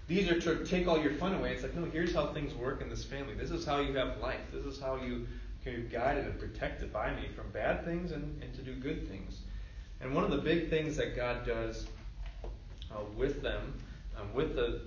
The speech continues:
this is the nation of Israel, the nation that he freed from slavery in Egypt, um, is he sets up this thing called the tabernacle. And the tabernacle, it's kind of a weird word. I don't know if anywhere that's used besides in, like,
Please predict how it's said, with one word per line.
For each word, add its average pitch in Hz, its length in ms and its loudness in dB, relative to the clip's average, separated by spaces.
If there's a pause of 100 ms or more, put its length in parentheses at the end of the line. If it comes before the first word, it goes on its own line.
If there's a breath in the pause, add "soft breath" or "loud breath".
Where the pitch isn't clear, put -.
(120)
this - 180 -4
is 117 100 -4
the 117 60 -2
nation 120 320 -2
of 113 100 -4
Israel, 113 440 -2
the 110 180 -6
nation 110 320 -6
that 101 280 -4
he 113 80 -6
freed 113 420 0
from 113 120 -4
slavery 113 380 -2
in 113 180 -2
Egypt, 107 240 -2 (400 loud breath)
um, 117 100 -4
is 123 120 -2
he 131 80 -2
sets 170 280 2
up 165 140 0
this 151 160 -2
thing 147 180 0
called 123 380 2
the - 80 -4
tabernacle. 117 720 0 (1040)
And 113 100 -2
the 113 100 0
tabernacle, 131 840 6 (320 loud breath)
it's - 80 -6
kind 190 180 2
of 110 80 0
a - 40 0
weird 120 300 2
word. 104 220 2
I 104 100 4
don't - 100 4
know - 200 6
if - 80 4
anywhere - 440 6 (120)
that's 110 200 2 (100)
used 113 260 8
besides 107 420 6
in, - 140 2
like, 101 280 4